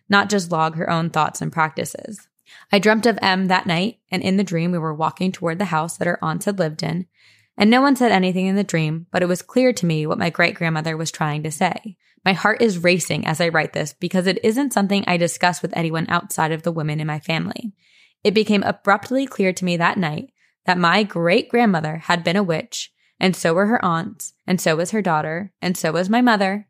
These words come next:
and so was I. I confronted my mother about what I had realized, and we had a conversation that seemed to last for hours about what all this meant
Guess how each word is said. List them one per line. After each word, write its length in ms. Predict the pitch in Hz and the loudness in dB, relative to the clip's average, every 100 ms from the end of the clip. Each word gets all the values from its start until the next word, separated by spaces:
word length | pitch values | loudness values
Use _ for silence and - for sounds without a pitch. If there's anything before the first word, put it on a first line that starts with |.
| - | 0
and 180 | 185 | 0
so 400 | 175 160 151 175 - | 2 -2 -2 -6 -6
was 360 | 165 151 151 - | -4 -2 -4 -8
I. 360 | - - - 196 _ _ _ - - | -8 -8 -10 -18 _ _ _ -20 -4
I 100 | - | 0
confronted 540 | 202 233 208 220 240 269 | 2 2 4 2 4 4
my 100 | 269 | 4
mother 260 | 208 180 | 6 4
about 240 | 175 170 170 | 4 2 0
what 120 | 170 | -2
I 60 | 165 | 0
had 180 | 202 175 | 0 0
realized, 480 | 160 151 147 165 - | -2 -2 -4 -8 -6
and 100 | 170 | -4
we 80 | 175 | 0
had 160 | 175 | 0
a 60 | 185 | 0
conversation 680 | - 208 214 170 160 - 175 | 0 0 0 -2 -4 -2 -2
that 180 | - | -2
seemed 300 | - 175 170 | -4 -2 -2
to 100 | 170 | -2
last 300 | 170 151 151 | -2 -2 -4
for 200 | - - _ | -6 -6 _
hours 580 | - 190 190 165 156 170 - - - | 2 4 4 0 -2 -8 -14 -20 -6
about 200 | 180 185 | 2 2
what 160 | 175 170 | 4 2
all 200 | 170 170 | 4 2
this 220 | 185 185 | 0 0
meant 320 | 165 147 180 | -2 -4 -6